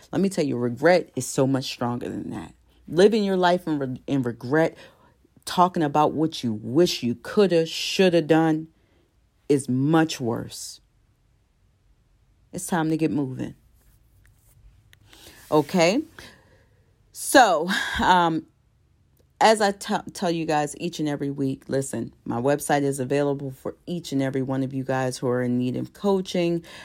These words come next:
The website is the R W C podcast dot com. On that website, you can listen to all of my podcast episodes. You can comment and all that good stuff.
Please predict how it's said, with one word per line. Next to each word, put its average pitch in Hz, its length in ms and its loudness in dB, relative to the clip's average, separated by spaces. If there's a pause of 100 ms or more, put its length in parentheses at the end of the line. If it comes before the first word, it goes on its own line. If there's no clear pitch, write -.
(220)
The 147 120 6
website 170 460 4
is 139 200 -4
the 135 380 4
R 135 200 4
W 127 360 -4
C 139 260 -6
podcast 131 720 -4
dot 107 240 -4
com. 180 520 2 (260)
On 302 220 6
that 214 180 6
website, 151 440 0
you 143 100 -2
can 143 180 -2
listen 143 260 -4
to 131 280 -8
all 196 180 0
of 190 120 -4
my 156 140 -4
podcast 151 600 -4 (120)
episodes. 262 920 -2 (260)
You 269 120 -2
can 208 180 -4
comment 202 760 -2
and - 180 -8
all 196 200 -2
that 196 240 -6
good 202 200 -4
stuff. 185 360 0